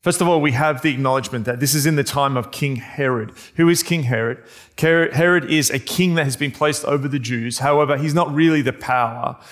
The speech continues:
because the Romans are in control. And he's a bit of an intermediary trying to push his own agenda. He's like a corrupt official that the Romans have put in charge over the people of God in Judea.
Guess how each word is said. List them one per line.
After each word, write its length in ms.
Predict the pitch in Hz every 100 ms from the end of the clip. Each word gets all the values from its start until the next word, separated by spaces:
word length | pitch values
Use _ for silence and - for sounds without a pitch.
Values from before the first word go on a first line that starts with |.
| -
because 320 | 143 139 156 110
the 100 | 143
Romans 600 | 147 147 127 113 - - -
are 140 | 131
in 80 | 127
control. 580 | 123 110 120 - - _ _ _ _ _ _
And 140 | 131 151
he's 100 | 139
a 60 |
bit 100 | 143
of 80 | 135
an 80 | 131
intermediary 920 | 151 131 139 127 131 131 120 117 110
trying 400 | 107 135 127 127
to 180 | - 120 - -
push 160 | - 135
his 140 | 147
own 120 | 143 139
agenda. 520 | 127 98 127 131 113
He's 180 | 135 123
like 140 | 117
a 60 | 131
corrupt 520 | - 139 139 143 160
official 420 | - 135 - 120
that 180 | 107 113
the 100 | 120
Romans 380 | 120 127 127 120
have 160 | 117
put 240 | - 147 135 - - -
in 180 | 143 131
charge 560 | - 143 123 117 117 - - _ _
over 600 | 151 165 160 120 113 127 - _ _ _ _ _ _ _
the 80 | -
people 280 | - 131 127
of 140 | 113
God 380 | - 120 110 113 - _ _ _ _ -
in 120 | 131
Judea. 440 | 113 117 110 -